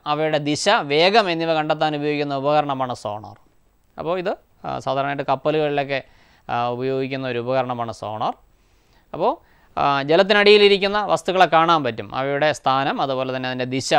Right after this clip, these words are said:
സഞ്ചരിക്കുന്ന വസ്തുക്കളാണെങ്കിൽ അതിൻ്റെ വേഗതയൊക്കെ, ആ, ഐഡൻറ്റിഫൈ ചെയ്യാനായിട്ട് സോണാർ എന്ന് പറയുന്ന ഉപകരണം ഉപയോഗിക്കുന്നു. അപ്പോൾ എങ്ങനെയാണ് സോണാർ ഉപയോഗിച്ചുകൊണ്ട്, ആ, നോക്കൂ, സോണാർ, sound navigation and ranging. Sonar is a device that uses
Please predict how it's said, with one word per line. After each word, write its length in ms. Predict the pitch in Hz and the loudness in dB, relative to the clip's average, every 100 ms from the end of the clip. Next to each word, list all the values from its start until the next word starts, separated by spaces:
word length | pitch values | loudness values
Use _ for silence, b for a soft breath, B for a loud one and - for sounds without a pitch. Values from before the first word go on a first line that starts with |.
| 110 - _ | 2 -2 _
സഞ്ചരിക്കുന്ന 540 | 120 131 131 135 139 135 | -10 -6 -4 -4 -4 -4
വസ്തുക്കളാണെങ്കിൽ 520 | 123 135 131 131 131 | -6 -6 -6 -4 -6
അതിൻ്റെ 180 | 131 127 | -4 -4
വേഗതയൊക്കെ, 840 | 123 135 160 185 156 127 131 123 127 | -2 0 2 4 2 0 -4 -6 -8
ആ, 300 | 123 120 120 | -6 -4 -4
ഐഡൻറ്റിഫൈ 480 | 123 131 127 131 | -4 -6 -6 -8
ചെയ്യാനായിട്ട് 500 | 120 120 117 120 131 | -6 -4 -4 -6 -8
സോണാർ 440 | 110 120 117 120 117 | -6 -6 -4 -4 -4
എന്ന് 140 | 117 | -6
പറയുന്ന 420 | 117 117 117 120 - b b - | -6 -6 -6 -10 -12 b b -10
ഉപകരണം 480 | 113 113 113 131 254 _ _ - | -4 -4 -4 -8 -10 _ _ -12
ഉപയോഗിക്കുന്നു. 720 | 110 113 107 104 107 98 120 _ b b b b b b b b b - | -6 -4 -4 -8 -12 -18 -20 _ b b b b b b b b b 0
അപ്പോൾ 140 | 262 | 6
എങ്ങനെയാണ് 480 | 254 262 277 269 262 | 6 8 8 8 6
സോണാർ 360 | 240 233 233 226 | 6 6 8 8
ഉപയോഗിച്ചുകൊണ്ട്, 840 | 202 208 214 190 190 165 135 110 - _ _ 180 | 8 6 6 6 2 4 0 -4 -10 _ _ -6
ആ, 80 | 151 | -4
നോക്കൂ, 300 | 160 170 226 | -2 0 -2
സോണാർ, 480 | 254 185 165 117 - - _ - _ - | 2 4 4 0 -4 -14 _ -20 _ -4
sound 240 | 160 165 165 | -4 -2 -2
navigation 520 | 156 156 156 156 160 143 | -2 -2 -2 -2 -2 -6
and 160 | 127 120 | -4 -4
ranging. 340 | 123 107 110 | -6 -8 -14
Sonar 520 | - 151 156 165 170 | -4 -2 0 0 0
is 100 | 170 | -2
a 80 | 160 | -2
device 320 | 156 180 233 196 | 0 4 2 2
that 300 | 180 185 - - 160 180 | 2 2 -4 -14 -2 0
uses 440 | 202 180 - - | 0 -2 -4 -16